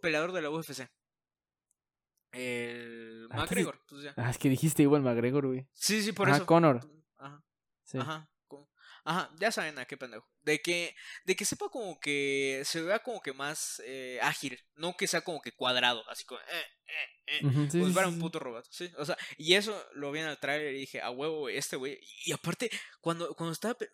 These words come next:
Speaker 1: vergueando este güey, o sea, sonaban los putados así como ya el
Speaker 2: Sí, güey,
Speaker 1: ¿sabes?
Speaker 2: es, es, es lo chido de D C,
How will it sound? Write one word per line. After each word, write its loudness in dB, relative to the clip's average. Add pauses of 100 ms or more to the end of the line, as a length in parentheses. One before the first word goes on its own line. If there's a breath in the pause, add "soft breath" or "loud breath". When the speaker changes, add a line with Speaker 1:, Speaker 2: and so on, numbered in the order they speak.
Speaker 1:
vergueando -2
este -6
güey, -6
o -8
sea, -6
sonaban -6
los -12
putados -8
así -12
como -14
ya -2
el -6 (760)
Speaker 2:
Sí, 4
güey, 6
Speaker 1:
¿sabes? 6
Speaker 2:
es, 10
es, 2
es 10
lo 10
chido 10
de 10
D 6
C, 0